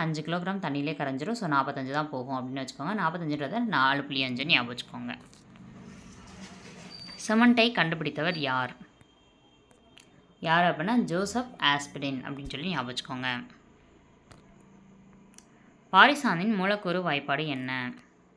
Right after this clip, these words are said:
ஆன்சர், கால்சியம் சல்ஃபேட் ஹெமிஹைட்ரேட் அப்படின்றது இதுடைய பெயர். கால்சியம் சல்ஃபேட் அப்படின்னா இதை சொல்லுவோம். ஹாஃப் போட்டா அதை ஹெமின்னு சொல்லுவோம். இது வந்து ஹைட்ரேட்னு சொல்லுவோம். So, கால்சியம் சல்ஃபேட் ஹெமிஹைட்ரேட்.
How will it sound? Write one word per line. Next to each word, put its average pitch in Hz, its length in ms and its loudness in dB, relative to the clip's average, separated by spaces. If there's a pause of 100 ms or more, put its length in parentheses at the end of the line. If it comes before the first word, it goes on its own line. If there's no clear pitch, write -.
(1200)
ஆன்சர், 143 400 -4
கால்சியம் 175 520 -2
சல்ஃபேட் 151 400 -6 (160)
ஹெமிஹைட்ரேட் 151 840 -2
அப்படின்றது 139 440 -8
இதுடைய 147 300 -6
பெயர். 127 200 -8 (360)
கால்சியம் 185 420 0
சல்ஃபேட் 160 400 -4
அப்படின்னா 143 260 -4
இதை 139 160 -4
சொல்லுவோம். 143 460 -6 (100)
ஹாஃப் 220 300 4
போட்டா 160 200 0
அதை 170 240 0
ஹெமின்னு 151 260 0
சொல்லுவோம். 170 480 -4 (260)
இது 185 160 0
வந்து 196 220 2
ஹைட்ரேட்னு 147 440 0
சொல்லுவோம். 135 320 -8
So, 160 280 -4
கால்சியம் 165 480 2 (100)
சல்ஃபேட் 180 440 0 (100)
ஹெமிஹைட்ரேட். 135 920 -4